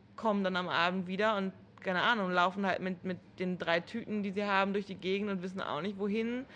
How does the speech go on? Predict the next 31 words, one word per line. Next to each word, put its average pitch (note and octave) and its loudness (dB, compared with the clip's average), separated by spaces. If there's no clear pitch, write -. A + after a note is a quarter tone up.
Aber F3 2
während A#3 6
sie G3+ -2
dann G#3 2
halt G#3 2
ihre F3 0
Tage A#3+ 4
draußen F#3 0
verbringen, G3 -2
würde G3+ 4
halt F#3+ 4
niemand G#3 2
denken, G#3 0
"Okay, F3+ -2
diese F#3+ -2
Frau F#3+ 0
hat F#3 0
keine F3+ 0
Wohnung." F#3 0
Und E3+ -4
zwar F#3 0
nicht F#3 -2
seit F3 -6
gestern, G3+ 0
sondern F3 -2
vielleicht E3+ -2
seit - -4
einem D#3 -6
Jahr F3+ 0
oder C3+ -6
sowas. F#2+ -8